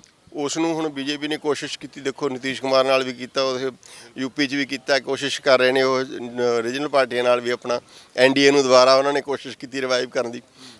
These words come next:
ਉਹ ਜਿਹੜੀ ਰੀਜਨਲ ਪਾਰਟੀ ਅਕਾਲੀ ਦਲ ਦੀ ਇਹ ਹੈ। ਸੋ ਜੇ ਕੋਈ ਗੱਲਬਾਤ, ਅਹ, ਚੱਲਦੀ ਹੈਗੀ ਜਾਂ ਚੱਲੀ ਸੀ ਤਾਂ ਉਹਦਾ, ਉਹਦੇ 'ਚ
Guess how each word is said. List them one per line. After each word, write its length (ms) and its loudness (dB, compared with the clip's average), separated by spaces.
ਉਹ 60 -2
ਜਿਹੜੀ 140 0
ਰੀਜਨਲ 200 2
ਪਾਰਟੀ 280 2
ਅਕਾਲੀ 200 2
ਦਲ 140 0
ਦੀ 160 -2
ਇਹ 120 0
ਹੈ। 160 0
ਸੋ 200 -2
ਜੇ 220 4
ਕੋਈ 200 2
ਗੱਲਬਾਤ, 420 4
ਅਹ, 920 -2
ਚੱਲਦੀ 500 0
ਹੈਗੀ 320 -4
ਜਾਂ 160 -4
ਚੱਲੀ 380 -4
ਸੀ 180 -8
ਤਾਂ 140 -2
ਉਹਦਾ, 460 0
ਉਹਦੇ 240 -2
'ਚ 100 -8